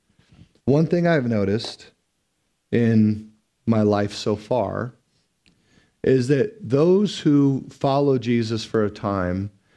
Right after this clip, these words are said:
and then no longer follow him, those are those who don't hold to the testimony of Jesus. They've let go of it. The things that are told about Jesus, they stop believing. And the main reason why this happens, in my opinion,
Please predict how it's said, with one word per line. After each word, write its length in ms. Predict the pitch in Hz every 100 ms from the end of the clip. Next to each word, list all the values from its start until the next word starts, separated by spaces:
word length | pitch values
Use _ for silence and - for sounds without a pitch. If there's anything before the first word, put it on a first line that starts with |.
| _ -
and 180 | 117
then 200 | 113 113
no 140 | 110 110
longer 500 | 104 107 135 113 101
follow 500 | - 98 87 80 85
him, 360 | 95 80 110 - _ _ _ _ _ _ _ _ _ _ _ _ 123
those 340 | 143 156 160
are 100 | 165
those 380 | 131 127 127 117
who 100 | 127
don't 300 | 127 123 -
hold 380 | 107 113 110 110
to 100 | 107
the 120 | 101
testimony 520 | 107 101 - 95 95
of 100 | 90
Jesus. 480 | 92 92 92 76 -
They've 280 | 101 98 104
let 260 | 110 -
go 220 | 110 98
of 120 | 90 80
it. 220 | - - - _ _ _ _ -
The 120 | - 135
things 420 | 156 190 190 160
that 120 | 156
are 80 | 147
told 400 | - 160 156 147
about 320 | 139 139 127
Jesus, 520 | 123 131 120 127 117 - - -
they 100 | 127
stop 400 | - 151 120 98
believing. 600 | 113 117 113 92 82 82 _ _ _ _ _ _ _ - - -
And 160 | 147
the 80 | 139
main 300 | 151 214 208
reason 460 | 160 135 110 120 120
why 260 | 127 135
this 220 | 135 127
happens, 600 | - 107 98 98 98 104
in 200 | - 113
my 140 | 127 131
opinion, 540 | 123 127 101 82 80